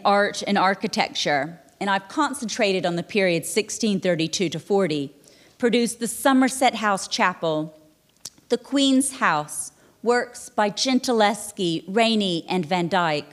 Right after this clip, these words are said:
a series of strategic papal gifts and advisory roles with artists, and ambitious plans for Wimbledon. I have not had time to detail the extensive and constant refurbishment of her rooms,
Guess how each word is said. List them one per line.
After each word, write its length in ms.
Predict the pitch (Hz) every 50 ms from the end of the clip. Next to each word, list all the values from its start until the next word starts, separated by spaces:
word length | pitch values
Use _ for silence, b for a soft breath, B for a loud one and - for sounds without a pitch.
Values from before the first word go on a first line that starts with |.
| - _ _ _ _ _ _ b b b b b b b b b b b
a 60 | 233
series 560 | - - - 262 269 269 269 277 269 254 - -
of 100 | 247 -
strategic 800 | - - - 285 277 - - - 311 285 269 - 294 - - -
papal 340 | - 277 247 247 - 262 233
gifts 640 | 180 - 226 202 185 - - - - - - - - b b b b b b
and 140 | 220 196
advisory 800 | 226 220 165 165 226 202 220 233 233 208 - 240 233 220 220 220
roles 500 | 185 214 214 202 185 180 180 170 - -
with 160 | 190 180 - -
artists, 680 | 185 190 185 175 170 165 - - - - - - - - _ b b b b b b b b b
and 280 | - 208 214 214 - -
ambitious 640 | - 220 226 170 240 240 247 - - 247 220 -
plans 600 | - - - 240 233 214 196 175 165 160 160 156
for 120 | - - 170
Wimbledon. 680 | 139 190 196 202 190 202 180 170 151 143 147 156 151 - _ _ _ _ _ _ _ _ _ _ _ - - b b b b b b b b
I 80 | 214 240
have 160 | 240 233 233
not 300 | 240 247 269 277 294 302
had 260 | 262 294 277 285 -
time 400 | - - 262 262 262 240 220 214
to 100 | 214 220
detail 420 | 160 214 214 - - 233 202 185
the 140 | 147 185 196
extensive 840 | 196 190 - - - - - 277 277 269 269 277 - - 202 180 147 - -
and 200 | 208 208 - -
constant 760 | - - - 277 277 277 277 - - - - 214 339 311 -
refurbishment 960 | 170 196 196 175 - - 226 220 226 208 233 220 - - - 190 165 - -
of 120 | 170 -
her 140 | - 185 180
rooms, 600 | 160 180 185 170 151 135 131 131 135 - - -